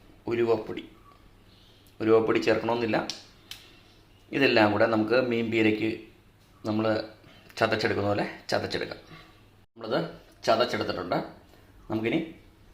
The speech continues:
ഉണക്കക്കൊഞ്ചും മാങ്ങക്കറിയും ഉണ്ടാക്കാൻ തുടങ്ങാം. മൺചട്ടി അടുപ്പിലേക്ക് വെച്ചിട്ടുണ്ട്. നേരത്തെ നമ്മൾ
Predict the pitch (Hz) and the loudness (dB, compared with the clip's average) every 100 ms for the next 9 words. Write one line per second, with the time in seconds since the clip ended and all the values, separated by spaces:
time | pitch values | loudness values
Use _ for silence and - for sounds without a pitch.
0 | _ _ _ _ - _ - 110 107 107 | _ _ _ _ -20 _ -8 -2 -2 -2
1 | 110 107 101 98 95 101 151 - - - | -2 -2 -2 -2 -4 -4 -4 -8 -16 -8
2 | 107 98 - - - - - - - _ | -4 -4 -4 -8 -10 -14 -20 -20 -20 _
3 | _ - - - 113 113 110 - 143 151 | _ -20 -14 -2 0 2 0 0 -2 -4
4 | - - 104 104 104 110 95 104 92 90 | -4 -2 0 2 0 0 -2 -4 -6 -6
5 | 156 - - - - - 120 120 127 120 | -6 -10 -20 -20 -20 -6 -2 2 2 4
6 | 117 | 2